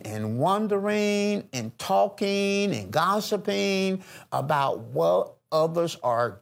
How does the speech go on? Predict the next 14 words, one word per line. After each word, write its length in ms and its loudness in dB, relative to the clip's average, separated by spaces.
doing 680 0
or 120 0
not 380 0
doing. 600 -4
Stay 560 2
focused 800 0
on 220 0
your 340 2
own 320 2
personal 520 0
affairs, 760 0
your 360 0
own 440 2
assignments, 840 -2